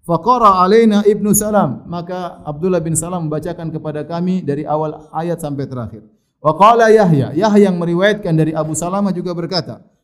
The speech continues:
"Faqara alaina Abu Salamah," maka Abu Salamah membacakan, jadi setelah meriwayatkan hadis, dia baca ayat dari awal sampai akhir. Jadi semua yang meriwayatkan hadis membacakan surat tersebut dari awal sampai akhir.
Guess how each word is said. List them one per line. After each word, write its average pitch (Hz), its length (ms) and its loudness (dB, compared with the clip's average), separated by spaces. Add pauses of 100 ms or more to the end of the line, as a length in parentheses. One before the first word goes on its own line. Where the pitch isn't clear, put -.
(120)
"Faqara 202 520 2
alaina 208 400 4
Abu 180 240 0
Salamah," 143 640 0 (160)
maka 156 240 -4
Abu 165 160 -4
Salamah 180 400 -2
membacakan, 170 560 -8
jadi 165 160 -2
setelah 180 240 -4
meriwayatkan 175 480 -2
hadis, 214 240 0
dia 208 80 8
baca 202 480 0 (320)
ayat 170 240 -2
dari 160 160 -4
awal 175 100 -2
sampai 160 300 0 (320)
akhir. 123 320 -8
Jadi 202 160 2
semua 240 400 4
yang 240 160 0
meriwayatkan 202 320 0
hadis 220 400 -2 (160)
membacakan 180 640 -4
surat 165 320 -4
tersebut 160 320 -6
dari 147 160 -8
awal 151 160 -6
sampai 139 320 -8 (240)
akhir. 110 320 -8